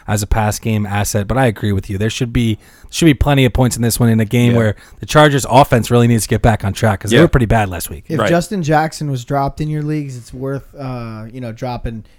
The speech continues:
Speaker 3: you know, a kicker or someone
Speaker 2: Yeah.
Speaker 3: worthless for because they are getting Miami next week,
Speaker 2: Mm.
Speaker 3: and I highly doubt that it'll be Austin Eckler the whole game.
Speaker 1: Yeah,
Speaker 2: That's
Speaker 1: that's
Speaker 2: very
Speaker 1: a
Speaker 2: true.
Speaker 1: really, really good point. I, um, I haven't thought of, I've, you know, held the idea of possibly dropping Justin Jackson in leagues, but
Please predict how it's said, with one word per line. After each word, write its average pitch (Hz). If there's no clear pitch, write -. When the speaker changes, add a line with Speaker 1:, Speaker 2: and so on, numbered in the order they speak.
Speaker 3:
you 139
know, 131
a 117
kicker 143
or 123
someone 131
Speaker 2:
Yeah. 131
Speaker 3:
worthless 139
for 139
because 127
they 123
are 135
getting 127
Miami 120
next 117
week, 123
Speaker 2:
Mm. 202
Speaker 3:
and 131
I 123
highly 139
doubt 123
that 120
it'll 117
be 120
Austin 113
Eckler 107
the 101
whole 107
game. 90
Speaker 1:
Yeah, 107
Speaker 2:
That's 117
Speaker 1:
that's 113
Speaker 2:
very 127
Speaker 1:
a -
Speaker 2:
true. 147
Speaker 1:
really, 95
really 98
good 92
point. 101
I, 101
um, 117
I 113
haven't 135
thought 110
of, 107
I've, 107
you 110
know, 92
held 131
the 127
idea 113
of 107
possibly 104
dropping 107
Justin 117
Jackson 120
in 120
leagues, 120
but 101